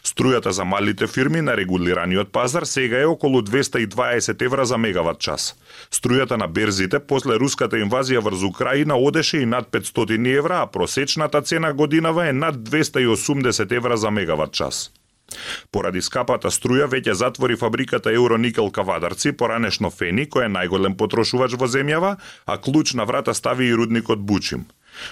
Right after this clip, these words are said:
Во владата велат дека големите фирми со години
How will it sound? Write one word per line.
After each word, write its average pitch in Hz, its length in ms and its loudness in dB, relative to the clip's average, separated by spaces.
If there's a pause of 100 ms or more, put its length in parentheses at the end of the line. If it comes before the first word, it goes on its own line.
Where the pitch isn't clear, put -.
(120)
Во 90 160 0
владата 104 500 0
велат 98 380 0
дека 117 240 -2
големите 110 540 0
фирми 139 380 -2
со 98 180 0
години 120 440 0